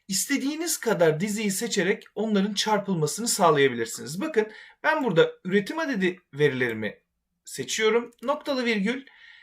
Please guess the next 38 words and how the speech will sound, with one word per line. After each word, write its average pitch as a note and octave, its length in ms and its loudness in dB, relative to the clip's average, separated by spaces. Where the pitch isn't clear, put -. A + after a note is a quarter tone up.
dizi G3+ 260 0
iki E4+ 180 0
olarak F3+ 340 6
da C4 80 -6
satış - 460 -2
fiyatı D#3 640 -2
verilerimi A2+ 520 2
seçiyorum. B3 640 -2
Parantezi E3 480 4
kapatıyorum A#3+ 600 2
ve F#3+ 60 2
enter'a F#3 340 4
basıyorum. G2+ 420 0
Bakın G#3+ 460 0
buradaki G#3+ 380 2
toplam B3+ 440 0
ciromuz, G3 540 0
burayı F#3 240 4
da F#2+ 240 -4
para C4 220 2
birim A3+ 200 2
cinsinden D3+ 540 -2
gösterelim. A3 580 2
Üç C4 220 -8
yüz B3+ 100 2
altmış B3+ 380 2
yedi A#3+ 240 0
bin A3+ 280 -4
dört A#3 240 0
yüz G3+ 100 -2
altmış F#3+ 360 0
yedi D3+ 220 -2
liraymış. A2 380 0
Nasıl C#4 520 4
yapıyor D3 360 2
peki A#2+ 260 -8
bu A2 60 -8
formülü? A2 580 -2